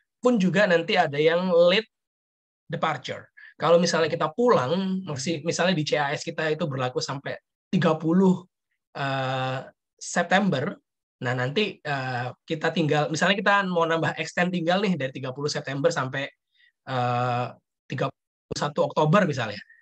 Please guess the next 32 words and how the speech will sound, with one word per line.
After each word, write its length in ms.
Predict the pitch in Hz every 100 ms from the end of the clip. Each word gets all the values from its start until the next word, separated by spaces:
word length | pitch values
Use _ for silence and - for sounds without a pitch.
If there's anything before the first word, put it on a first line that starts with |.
| -
Nah 160 | 131
nanti 240 | 147 196 190
dalam 320 | 139 135 143
periode 400 | 147 147 135 135 123
Oktober 480 | 123 156 135 135
nanti 320 | 135 139 175 226
itu, 240 | 143 185 -
itu 160 | 151
yang 240 | 175 175 170
adalah 480 | 143 127 127 175 190 _ _ _ _
periode 320 | 147 151 143 165
yang 160 | 170
harus 160 | 143 131
kita 160 | 147
bayarkan 480 | 143 117 120 131 127
council 320 | 123 117 123
tax-nya. 400 | 117 110 - 98 95 _ _ _ _ _ _ _ _ _ _ - - - - _ _ _ _ _ _
Ingat 140 | 185 185
saya, 320 | 185 208 226
council 320 | 190 180 185
tax 240 | 170 170 175
ini 160 | 190
untuk 240 | 208 196 185
per 80 |
bulan 320 | 170 143 143 156
itu 160 | 185
sekitar 480 | - 156 156 156 156
seratus 800 | - 170 147 - 156 - - -
sekian 480 | 165 170 151 147 147 _ _ _ _ _
pound 240 | 147 143
sterling, 480 | - 131 123 110 110
tergantung, 640 | 143 120 113 123 165 170